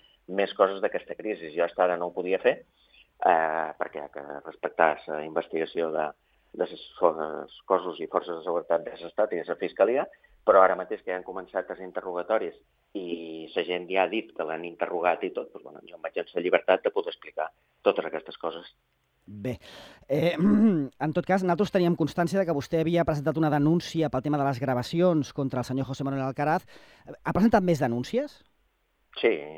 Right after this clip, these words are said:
Speaker 1: sí, sí, hi ha més denúncies, claro. Lo que passa és que jo no vaig, no vaig a fer una denúncia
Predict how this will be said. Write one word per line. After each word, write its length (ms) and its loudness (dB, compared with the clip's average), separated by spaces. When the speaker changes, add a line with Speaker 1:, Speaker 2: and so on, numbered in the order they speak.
Speaker 1:
sí, 240 -18
sí, 140 -16
hi 20 -8
ha 80 -8
més 160 -8
denúncies, 320 -10
claro. 300 -4
Lo 80 6
que 160 6
passa 160 6
és 80 2
que 160 8
jo 80 8
no 160 0
vaig, 240 4
no 160 0
vaig 160 2
a 80 -6
fer 140 -2
una 100 -2
denúncia 640 -4